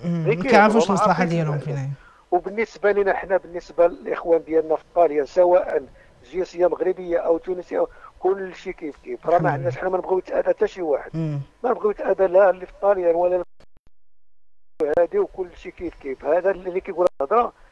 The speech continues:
Speaker 2: راه دون المستوى، يسمح لي على التعليق.
Speaker 1: هما الناس ديال فاس ملتزمين، الناس ما ملتزمين بالعزل الصحي اللي فرضته الدولة؟ الناس ما
Speaker 2: آه.
Speaker 1: باقيين كيدخلوا، ولكن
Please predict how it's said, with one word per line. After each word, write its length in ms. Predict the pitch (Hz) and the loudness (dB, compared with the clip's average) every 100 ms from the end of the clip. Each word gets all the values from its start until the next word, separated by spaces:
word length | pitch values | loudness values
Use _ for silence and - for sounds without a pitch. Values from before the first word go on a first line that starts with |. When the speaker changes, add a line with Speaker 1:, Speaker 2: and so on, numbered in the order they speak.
| - | 0
Speaker 2:
راه 80 | 180 | 2
دون 180 | 165 170 | 2 0
المستوى، 520 | 165 165 - 175 175 | -2 -8 -2 0 2
يسمح 260 | 170 - - | 0 -6 -6
لي 140 | 147 | 0
على 120 | 139 | 2
التعليق. 400 | 131 - - 120 - - - - - - | 0 -4 -16 -16 -10 -8 -8 -8 -8 -2
Speaker 1:
هما 120 | 269 | 0
الناس 260 | 269 262 - | 0 0 -2
ديال 160 | 240 233 | 0 0
فاس 320 | 220 214 - | 2 -2 -2
ملتزمين، 1000 | 202 190 185 180 202 180 196 202 185 165 | -2 0 0 2 2 2 0 0 0 -2
الناس 420 | 147 190 208 - | -2 0 0 -2
ما 120 | 190 | -2
ملتزمين 540 | 175 165 180 170 180 175 | -2 -2 -2 -2 -2 -2
بالعزل 560 | 170 170 165 156 165 | -2 0 0 0 -2
الصحي 400 | 170 - 185 - | -6 -6 -6 -2
اللي 140 | 180 170 | 0 0
فرضته 360 | 170 165 160 | -2 -4 -4
الدولة؟ 480 | 165 156 160 180 208 208 - - - - - - - - _ - - - - - | -6 -2 -2 2 0 0 -18 -20 -20 -20 -20 -20 -20 -20 _ -20 -20 -20 -20 -6
الناس 240 | 175 180 180 | -2 -2 0
ما 300 | 170 165 160 | -2 0 4
Speaker 2:
آه. 40 | |
Speaker 1:
باقيين 380 | 160 160 196 196 | 6 6 4 0
كيدخلوا، 400 | 208 180 233 247 | -2 -2 2 4
ولكن 320 | 233 214 220 | 4 2 -2